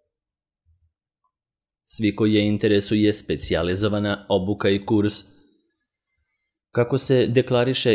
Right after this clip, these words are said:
i označava hrana, moraju da se za to prijave na odgovarajući način. Dovoljno će biti da se prošetaju do najbliže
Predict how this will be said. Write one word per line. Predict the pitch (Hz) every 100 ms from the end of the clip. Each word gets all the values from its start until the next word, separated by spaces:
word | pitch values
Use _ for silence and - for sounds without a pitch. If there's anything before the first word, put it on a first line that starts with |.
| -
i | 123 -
označava | 117 107 85 - 73 71
hrana, | - 98 90 87 62 - _ _ _ _ _ _ _ _ _
moraju | 104 123 135 131 117
da | 90 107
se | 101 - 92 -
za | 92 87
to | 62 - 110
prijave | 127 120 123 120 101
na | 76 104 120 - -
odgovarajući | 143 135 113 80 80 82 82 -
način. | 98 95 92 92 - - _ _ _ _ _ _ _ _ _ _ _ _ _
Dovoljno | 85 87 90 95 95
će | 90 95
biti | 92 92 92 - - _ _ - -
da | 104 104
se | 101 113 104 -
prošetaju | 139 127 127 123 147 123
do | 101 92 73
najbliže | 104 131 135 98 92 98 95